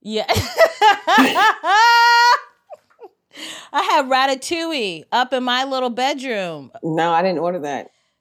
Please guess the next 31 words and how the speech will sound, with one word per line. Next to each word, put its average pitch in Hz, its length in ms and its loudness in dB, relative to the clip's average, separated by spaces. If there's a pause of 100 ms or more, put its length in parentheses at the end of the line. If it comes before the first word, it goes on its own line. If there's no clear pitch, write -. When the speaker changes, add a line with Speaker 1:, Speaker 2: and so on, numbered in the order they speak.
(240)
Speaker 1:
Yeah. 208 280 -16
<laughs> - 40 0 (2500)
Speaker 2:
Mm-mm. 339 540 0
Speaker 1:
Okay, 269 160 0
this 311 260 -8
is 359 220 -6
really, 277 580 -6
this 254 160 -10
is 349 140 -12
a 349 60 -10
really 247 500 -8
good 202 220 -10
question. 175 520 -10 (140)
Um, 175 500 -6 (540)
I 226 80 -4
don't, 254 440 -4 (800)
Nishat? 233 1300 -10 (340)
I 202 80 -6
don't 262 180 -6
know 269 120 -6
if 262 100 -10
I'm 214 240 -10 (180)
mispronouncing 170 840 -12
that. 95 100 -16
Speaker 2:
Probably 190 460 2
you 175 140 0
are. 127 160 -4
It's 180 120 -6
okay. 170 160 -6
Speaker 1:
Um, 160 160 -16 (180)
yeah. 175 220 -8